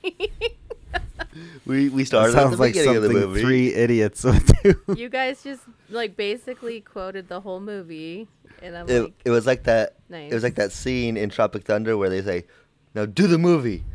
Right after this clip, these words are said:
Speaker 2: That was us at Waffle House. We were just doing the movie.
Speaker 1: <laughs> Yeah, so that's my history with the movie. Um, yeah,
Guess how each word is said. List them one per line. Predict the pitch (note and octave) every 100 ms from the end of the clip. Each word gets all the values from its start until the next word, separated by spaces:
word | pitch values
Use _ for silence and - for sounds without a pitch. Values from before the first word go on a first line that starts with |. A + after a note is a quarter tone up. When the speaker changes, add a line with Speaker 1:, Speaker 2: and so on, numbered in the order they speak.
| - -
Speaker 2:
That | -
was | A#2 G#2+
us | A#2 G2+
at | F#2+
Waffle | F2 G2 F2
House. | E2 -
We | G2+
were |
just | F#2+ G2 -
doing | G#2 G#2
the | F2+
movie. | F2+ G#2+ D2+ - -
Speaker 1:
<laughs> | - - - _ _ _ _ _ _ _ _ _ _ _ _ - C4+ A#3 _ _
Yeah, | G#3 C#3 C3 G3 -
so | G#3
that's | G3+ A3 G#3+
my | G#3+ G3
history | G#3+ E3 - E3+
with | D#3+ D#3+
the | -
movie. | D3 D3 D3 D#3+ F#3 F#3 _
Um, | F3 E3 D3+ D3 D3 F#3+ F3 _ _ - -
yeah, | G3+ C4+